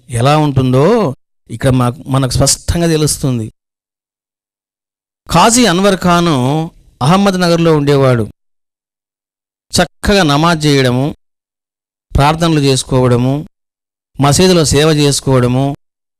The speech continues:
నిరాడంబరంగా జీవించడము అతని యొక్క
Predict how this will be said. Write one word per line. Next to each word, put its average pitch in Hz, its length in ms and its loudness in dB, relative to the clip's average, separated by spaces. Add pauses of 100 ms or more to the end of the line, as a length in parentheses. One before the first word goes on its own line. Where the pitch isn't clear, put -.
(2000)
నిరాడంబరంగా 202 580 2
జీవించడము 147 840 0 (280)
అతని 135 240 2
యొక్క 131 280 0